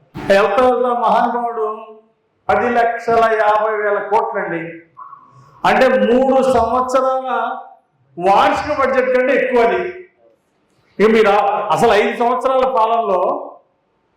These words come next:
అసలు రాష్ట్రానికి వచ్చే బడ్జెట్, మూడు సంవత్సరాల బడ్జెట్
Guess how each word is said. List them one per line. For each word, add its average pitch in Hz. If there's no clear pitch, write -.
అసలు 185
రాష్ట్రానికి 262
వచ్చే 254
బడ్జెట్, 508
మూడు 240
సంవత్సరాల 277
బడ్జెట్ 269